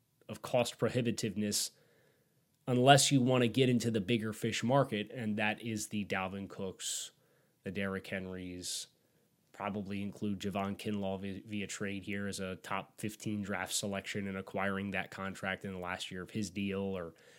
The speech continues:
the Terrence Steele move, potentially Fleming, potentially Wynn, potentially La'el Collins if the, the Bengals end up moving on from him and cutting him.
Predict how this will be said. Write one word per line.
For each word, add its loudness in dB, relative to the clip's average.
the -2
Terrence 2
Steele 6
move, 0
potentially 2
Fleming, 0
potentially 10
Wynn, 4
potentially 6
La'el 8
Collins 6
if -4
the, 0
the -4
Bengals 4
end 2
up 0
moving -2
on -2
from -6
him -4
and -4
cutting 2
him. -10